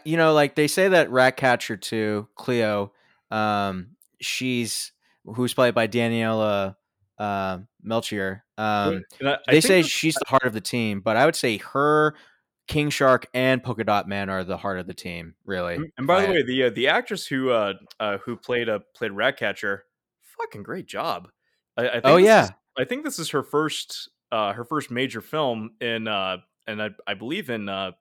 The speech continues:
Speaker 2: uh, her first, uh, American film, because I think she comes from a Portuguese film background, and she did a great job.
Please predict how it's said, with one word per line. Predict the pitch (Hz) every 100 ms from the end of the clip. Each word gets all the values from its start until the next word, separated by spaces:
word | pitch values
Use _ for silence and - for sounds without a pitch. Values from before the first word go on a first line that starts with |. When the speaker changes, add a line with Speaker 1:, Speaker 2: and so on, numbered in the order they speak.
| _ _ _ - _ _
Speaker 2:
uh, | 90 92 92 90 _ _ _
her | - 113
first, | - 170 - 117
uh, | 110 -
American | 104 127 160 110 101
film, | 98
because | 98 104
I | 107
think | 135
she | - 113
comes | 110
from | - 107
a | 101 95 _ _ _ -
Portuguese | 143 131 120 107
film | 120 107
background, | 107 131 131 98 92 95 _ _ _ _ _ _
and | 110 113 107 95 - 95
she | - -
did | 415
a |
great | - 98 123 85
job. | 90 92